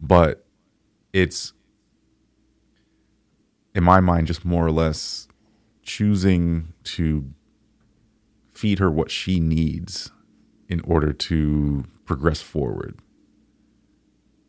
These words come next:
right? And, and it basically goes both ways, right? It's just, it's really what we just said. What your wife is good at is feeding you what you need, which is that space and allowance to do what you need to do, right? And then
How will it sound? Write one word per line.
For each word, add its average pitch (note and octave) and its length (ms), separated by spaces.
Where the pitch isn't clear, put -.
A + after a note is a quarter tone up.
right? D2 300
And, G2 240
and A2 140
it - 160
basically C3 360
goes G#2+ 340
both G2 200
ways, G2+ 320
right? G2 200
It's G2+ 180
just, A2 200
it's - 240
really B2+ 220
what G2 160
we F2+ 80
just E2 220
said. F#2+ 360
What F2+ 220
your G2 120
wife F#2+ 220
is E2 100
good E2+ 180
at E2 260
is D#2 260
feeding A2+ 440
you G#2 120
what F#2+ 160
you F2 100
need, G#2 220
which F2+ 180
is E2 100
that D#2+ 160
space G2 420
and F2 100
allowance E2+ 680
to E2 480
do G2+ 160
what E2+ 140
you E2+ 80
need D#2+ 140
to D#2+ 60
do, G2 400
right? E2 340
And F2+ 140
then E2+ 360